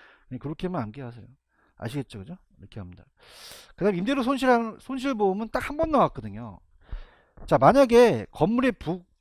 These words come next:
화재가 나면 그냥입니까? 손실이 옵니까? 원상 회복까지의 임대료 손실을 얘기하죠. 그래서 여러 가지 뭐 거기에 대한 임대료라든지 뭐 이자 부담 이런 것들인데 그냥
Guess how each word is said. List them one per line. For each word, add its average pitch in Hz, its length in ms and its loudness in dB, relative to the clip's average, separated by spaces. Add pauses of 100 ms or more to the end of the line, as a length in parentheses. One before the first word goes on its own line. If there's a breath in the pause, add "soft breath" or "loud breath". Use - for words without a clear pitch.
(520)
화재가 269 480 4
나면 226 380 4
그냥입니까? 160 800 -4 (160)
손실이 294 400 -6
옵니까? 127 500 -6 (640)
원상 202 480 2
회복까지의 196 800 -2 (100)
임대료 160 320 -2
손실을 170 400 -4
얘기하죠. 139 460 -4 (580)
그래서 120 180 -8
여러 147 140 0
가지 156 220 -2
뭐 139 160 -10
거기에 139 340 -6
대한 127 320 -6 (500)
임대료라든지 143 920 -4 (500)
뭐 107 100 -10
이자 123 320 2
부담 104 300 -12
이런 131 160 -8
것들인데 120 480 -12
그냥 147 240 -10